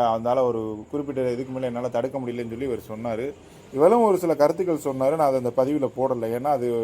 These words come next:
நாளைக்கே அவருக்கு அதை வச்சு ஒரு பிரச்சனை வருங்கிறக்க நான் யாரை பத்தி என்ன சொன்னாருங்கிறதெல்லாம் கேட்டு போட விரும்பல. இதோட முழு கவனம் என்னன்னா, குத்தகைக்கு தோட்டம் எடுக்கிறவங்களும் சரி, குத்தகைக்கு விடுற ஓனரும் சரி, இதை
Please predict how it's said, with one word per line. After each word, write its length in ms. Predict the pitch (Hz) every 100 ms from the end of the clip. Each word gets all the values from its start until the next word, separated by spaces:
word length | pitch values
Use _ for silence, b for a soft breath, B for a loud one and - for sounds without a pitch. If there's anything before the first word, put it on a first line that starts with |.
| 107 104 - - - -
நாளைக்கே 340 | 127 147 151 165
அவருக்கு 240 | 147 135 127
அதை 80 | 120
வச்சு 180 | 143 120
ஒரு 80 | 110
பிரச்சனை 340 | 107 131 123
வருங்கிறக்க 420 | 117 107 107 117 170 - - - - - -
நான் 140 | 120 127
யாரை 220 | 135 135
பத்தி 160 | 135 135
என்ன 120 | 127 127
சொன்னாருங்கிறதெல்லாம் 600 | 127 123 117 110 110 135
கேட்டு 200 | 123 120 104
போட 140 | 113 113
விரும்பல. 320 | 107 107 104 127 - - - - - - - - - - - - - - - 110
இதோட 200 | 113 113 110
முழு 160 | 135 208
கவனம் 300 | 180 147 165
என்னன்னா, 320 | 139 131 143 196 - - - -
குத்தகைக்கு 840 | 123 - 220 208 175 156 - 151 -
தோட்டம் 320 | 143 160 147 123
எடுக்கிறவங்களும் 640 | 147 165 156 147 131 117
சரி, 240 | 113 113 165 - -
குத்தகைக்கு 460 | 131 127 196 185 170
விடுற 200 | 143 160 156 131
ஓனரும் 360 | 147 156 139 120
சரி, 180 | 104 104 - - - - - -
இதை 80 | -